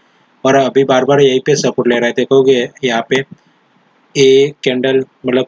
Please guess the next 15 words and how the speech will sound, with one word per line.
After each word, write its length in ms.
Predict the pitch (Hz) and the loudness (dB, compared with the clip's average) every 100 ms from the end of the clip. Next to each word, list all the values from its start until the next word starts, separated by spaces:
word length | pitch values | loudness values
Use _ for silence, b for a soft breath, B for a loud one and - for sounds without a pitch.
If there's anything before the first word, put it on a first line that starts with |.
| - | -2
दो 100 | 131 | -2
तीन 180 | 139 131 | -2 -4
कैंडल 300 | 131 123 131 | -4 -2 -2
बनाई, 280 | 127 131 131 | -2 0 2
वहाँ 180 | 123 | 0
पे 160 | 120 143 | 0 -2
बहुत 240 | 135 131 | 0 0
ज़्यादा 260 | 127 123 131 | -2 -2 -2
सपोर्ट 380 | - 123 123 123 | -4 -4 -4 -2
ले 100 | 113 | -2
रहा 120 | 113 | -2
है। 100 | 131 147 b b | -4 -6 b b
तो 80 | - | 0
इसका 260 | 139 - 147 | 0 0 -4
मतलब 560 | 147 143 147 147 151 | -2 0 2 2 0